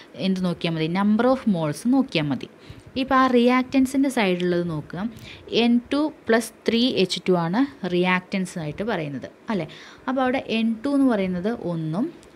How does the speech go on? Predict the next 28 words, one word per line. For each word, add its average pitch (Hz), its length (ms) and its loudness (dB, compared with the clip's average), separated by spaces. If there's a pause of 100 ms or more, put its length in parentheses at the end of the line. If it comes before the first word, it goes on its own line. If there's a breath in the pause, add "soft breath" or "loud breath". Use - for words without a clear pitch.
(680)
എച്ച് 214 320 0
ടു 269 40 0
എന്ന് 254 160 2
പറയുന്നത് 180 500 -2 (120)
ത്രീയും 175 320 0
ആണ്, 135 160 -4
മൂന്നും 214 360 0
ആണ് 120 120 -6 (180)
അല്ലേ. 220 180 -2 (440 loud breath)
അപ്പോൾ 190 160 -4
ഒന്ന് 185 360 -2
പ്ലസ് 208 320 -6
മൂന്ന്, 196 400 -4
നാല് 214 400 0
മോളാണ് 170 600 -4
അവിടെ 185 280 -4
റിയാക്റ്റൻസിൻ്റെ 214 840 -2
സൈഡിലുള്ളത്. 139 720 -6 (880)
Then 269 160 2 (400 loud breath)
എൻ 208 220 4
എച്ച് 226 240 0
ത്രീ, 147 140 -4 (360)
പ്രോഡക്ട്സിൻ്റെ 226 640 0
സൈഡിൽ 208 380 2
എങ്ങനെയാണ്? 175 420 -2 (200)
ടു 285 280 2
എൻ 190 240 2
എച്ച് 175 180 -2